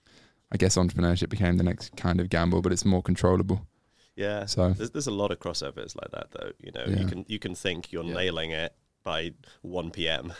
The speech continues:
Speaker 2: <laughs> By four P M that day, it's the worst
Speaker 3: Completely,
Speaker 2: day of
Speaker 3: yeah,
Speaker 2: the
Speaker 3: yeah.
Speaker 2: year. <laughs> And then by
Speaker 1: Yeah.
Speaker 2: six P M, you're like, "Maybe I've turned it around." <laughs>
Speaker 3: Yeah.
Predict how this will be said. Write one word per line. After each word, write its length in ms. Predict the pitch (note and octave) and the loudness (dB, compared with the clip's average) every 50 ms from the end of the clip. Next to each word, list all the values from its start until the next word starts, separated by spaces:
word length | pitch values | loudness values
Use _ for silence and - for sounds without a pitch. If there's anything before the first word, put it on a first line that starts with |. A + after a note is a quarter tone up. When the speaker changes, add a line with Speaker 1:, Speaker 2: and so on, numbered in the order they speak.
| - - - - | -16 -12 -8 -4
Speaker 2:
<laughs> 500 | - - - - - - - - - - | -2 -2 -2 -2 -6 -12 -18 -18 -14 -10
By 160 | - F#2 F2 | -6 -6 -6
four 280 | E2+ - - G2+ F2+ - | -6 -6 -6 -6 -6 -4
P 100 | - F#2 | -4 -6
M 140 | F2+ F2 F2 | -6 -4 -6
that 200 | F2+ F2 - F2 | -6 -8 -8 -8
day, 200 | - F2+ E2 E2+ | -8 -8 -8 -8
it's 180 | F#2 F#2+ - | -8 -8 -6
the 80 | - G2 | -6 -6
worst 360 | F2 F2+ F#2+ F#2 F#2 F#2 F#2+ | -4 -2 0 0 0 2 0
Speaker 3:
Completely, 60 | F#2 F#2 | 0 0
Speaker 2:
day 240 | G2 F2+ F2 F2 F2 | 0 0 0 0 0
of 100 | F2+ F2+ | 0 -2
Speaker 3:
yeah, 40 | F2 | -4
Speaker 2:
the 40 | F2 | -4
Speaker 3:
yeah. 40 | E2+ | -4
Speaker 2:
year. 300 | F2+ F#2+ F#2 F2 F2 G#2 - - - | -4 -4 -2 -2 -2 -2 -2 -4 -6
<laughs> 100 | - - | -8 -6
And 100 | - C3+ | -2 2
then 160 | - A3 - | 2 2 4
by 120 | A2 G2 F#2+ | 6 6 6
Speaker 1:
Yeah. 40 | |
Speaker 2:
six 240 | F2 F2 D3 - - | 6 6 4 4 2
P 120 | - A#2+ G2 | 2 0 0
M, 100 | F#2+ F#2 | 0 0
you're 80 | G2 | -2
like, 180 | G2+ G2+ - - - - - - | -2 -2 -4 -4 -10 -20 -10 -6
"Maybe 180 | - B2 A2+ B2 | -4 -2 0 0
I've 80 | A2+ | -2
turned 180 | - - B2 A2+ | 0 0 0 0
it 80 | G#2+ - | 0 2
around." 300 | A#2 A2+ G2+ F#2 - - - - | 2 2 0 0 -4 -8 -10 -20
<laughs> 120 | - - - | -20 -14 -8
Speaker 3:
Yeah. 280 | G2 F#2 F2+ F2 F2+ | -4 -4 -4 -4 -4